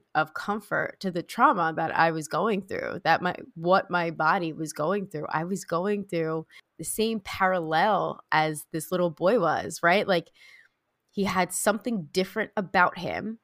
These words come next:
that he didn't wanna talk about, that was scaring him to, you know, for lack of better terms, scaring him to death. And I was kinda going through the same thing, but in a totally different way. I was a young girl who didn't,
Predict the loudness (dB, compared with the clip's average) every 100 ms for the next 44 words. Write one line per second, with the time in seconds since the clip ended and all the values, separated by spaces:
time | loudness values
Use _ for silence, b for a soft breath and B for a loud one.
0 | _ -6 -4 -8 -6 -6 -4 -4 -4 -6
1 | -6 -4 -2 -4 -2 0 0 -4 _ -2
2 | 2 2 0 -4 -4 0 2 4 4 2
3 | 0 0 0 0 -4 -8 b b b b
4 | b _ _ _ _ _ -8 -2 0 0
5 | 0 -4 _ -4 2 4 2 -2 -4 2
6 | 4 2 0 0 0 -2 -6 -4 -6 -4
7 | -2 -2 -6 -10 -2 0 0 -2 -8 -12
8 | -8 -8 -8 -6 -6 -6 -6 -8 -8 -8
9 | -6 -6 -6 -10 -8 -4 -2 -2 -6 -12
10 | -16 -4 2 2 2 -4 -6 0 0 2
11 | 0 -2 -4 -4 -2 0 0 0 -4 -2
12 | -2 0 -2 -6 -12 B B B B _
13 | -4 2 2 2 2 4 4 2 -2 -2
14 | -2 -2